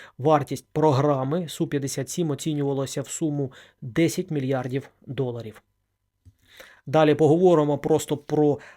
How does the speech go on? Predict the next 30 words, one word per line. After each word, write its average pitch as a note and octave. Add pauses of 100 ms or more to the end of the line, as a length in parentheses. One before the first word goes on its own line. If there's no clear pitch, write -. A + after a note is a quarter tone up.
(120)
розгром D#3
П D3+
П D#3+
О F3
в -
Криму. D3 (600)
Внаслідок D3+
нічної D3
ракетної D3+
атаки D3+
пошкоджено C#3+ (340)
два C#3+
комплекси D3+ (200)
С D3+
триста F#3+
та E3+
чотири E3+ (340)
Р D3+
Л D#3
С. C3+ (580)
Загинув E3+
один E3+
російський D#3
військовослужбовець, D3+
ще -
шестеро D#3
було C#3+
поранено. B2 (400)
Вночі D3+
Крим D3+